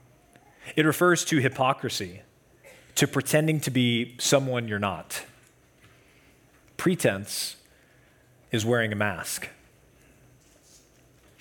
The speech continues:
And by wearing a mask, you might fool your enemies,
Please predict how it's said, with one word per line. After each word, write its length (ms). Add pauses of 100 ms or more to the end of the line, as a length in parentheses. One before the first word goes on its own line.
(140)
And 100
by 140
wearing 280
a 40
mask, 400
you 60
might 360
fool 320
your 160
enemies, 580